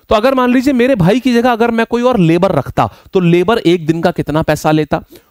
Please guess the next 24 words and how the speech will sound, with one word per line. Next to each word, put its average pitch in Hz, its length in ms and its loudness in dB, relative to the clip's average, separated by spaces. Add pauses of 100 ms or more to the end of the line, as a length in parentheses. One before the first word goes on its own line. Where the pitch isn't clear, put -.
(160)
उस 233 180 0
हिसाब 214 360 0
से 269 180 -2
जोड़ 185 320 0
लिया 208 200 2
जाता 180 260 0
है 196 80 0
कि 202 100 -6
कितने 196 400 -2
लोगों 151 380 -2
ने 180 120 -4
खेत 151 300 -4
में 156 140 -2
काम 120 280 -2
किया 151 260 -2
है, 185 160 -4 (340)
उनका 214 320 0
कुल 254 240 -2
मिलाकर 220 400 0
के 262 140 -2
कितना 208 380 -2
लेबर 165 420 2
कॉस्ट - 420 -4
होगी, 143 400 -2